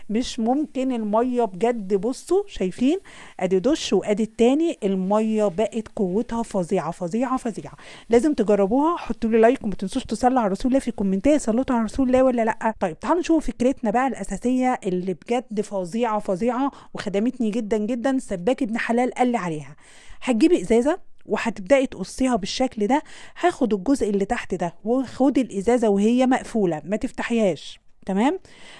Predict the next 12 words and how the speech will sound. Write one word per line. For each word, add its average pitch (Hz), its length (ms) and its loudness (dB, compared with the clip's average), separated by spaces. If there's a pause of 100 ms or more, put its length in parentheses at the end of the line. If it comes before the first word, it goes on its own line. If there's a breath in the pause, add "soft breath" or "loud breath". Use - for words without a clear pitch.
(100)
هاخد 302 280 0
الجزء 247 300 -2
اللي 220 160 0
تحت - 280 -4
ده 233 140 4
بالشكل 240 460 -2
ده، 269 320 0
دي 196 160 -2
القطعه - 360 -2
اللي 214 140 0
انا 247 80 0
محتاجاها. 175 460 -6